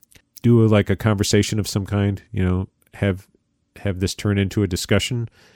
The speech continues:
as opposed to a monologue by me, um, 'cause you're probably sick of hearing from me. And, uh, I'd be happy to, you know, hear your pushback. If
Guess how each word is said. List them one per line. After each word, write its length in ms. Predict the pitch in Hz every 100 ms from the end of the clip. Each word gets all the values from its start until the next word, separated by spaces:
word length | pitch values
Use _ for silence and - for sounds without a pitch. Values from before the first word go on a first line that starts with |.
| _ _
as 160 | 101 95
opposed 580 | 92 107 104 101 - -
to 600 | 107 101 101 101 98 - -
a 100 | 92
monologue 800 | 92 117 127 123 120 113 95 80
by 280 | 85 82
me, 420 | 78 76 101 180 - _ _ _ _ - _ _ -
um, 500 | 101 104 104 98 92 -
'cause 240 | 98 -
you're 80 | 87
probably 340 | 90 71 69
sick 280 | - 90 -
of 80 | 78
hearing 240 | 78 73
from 440 | 71 71 71 73 101
me. 220 | 190 190 _ _ _ _ _ _ -
And, 600 | 143 143 143 139 139 135
uh, 200 | 135 -
I'd 140 | 143
be 80 | 156
happy 320 | 135 170 180
to, 160 | 170 156 _ -
you 80 | 160
know, 140 | 135
hear 180 | 117 131
your 140 | 147
pushback. 680 | 143 160 - 73 71 - 107
If 280 | 101 -